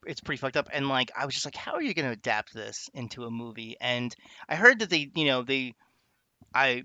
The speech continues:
I hope it's not a spoiler, but, like, they were like, "Yeah, the short story is the first, like, five, ten minutes of the movie, and then the rest of it goes from there." And I was like, "Well, that's kind of interesting." But,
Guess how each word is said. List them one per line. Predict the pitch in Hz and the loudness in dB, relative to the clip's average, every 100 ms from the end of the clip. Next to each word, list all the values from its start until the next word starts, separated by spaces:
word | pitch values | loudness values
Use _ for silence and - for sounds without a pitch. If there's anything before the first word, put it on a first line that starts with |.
| - | -6
I | 113 | -4
hope | 127 170 | -4 -4
it's | 151 - | -6 -4
not | 113 | -4
a | |
spoiler, | - - 123 127 131 | -6 -10 -10 -8 -8
but, | 110 127 | -8 -8
like, | 127 | -6
they | 131 | -4
were | 127 | -2
like, | 131 254 | 0 2
"Yeah, | |
the | 214 | 2
short | - 302 | 2 0
story | - 202 185 131 | 2 2 2 0
is | 117 | -2
the | 127 | -6
first, | - 135 - | -2 -2 -2
like, | 127 117 - _ _ - | -2 -4 -6 _ _ -4
five, | 139 123 131 - | 0 2 2 0
ten | - 135 131 | -4 -2 -2
minutes | 131 127 | -4 -4
of | 131 | -6
the | |
movie, | 123 131 160 147 | -4 -6 -4 -4
and | 127 | -2
then | 123 | -2
the | 113 | 2
rest | 120 - | 2 2
of | 123 | -8
it | - _ | -10 _
goes | 123 117 | -8 -8
from | 120 | -8
there." | 113 123 | -4 -2
And | 139 | -2
I | 127 | -2
was | 120 | -6
like, | 127 | -8
"Well, | 151 | -2
that's | 185 202 - - - _ | 0 0 -2 -6 -8 _
kind | - 123 | -4 -2
of | 120 | 0
interesting." | 120 123 - 123 123 117 | -4 -6 -10 -8 -8 -4
But, | 123 | -6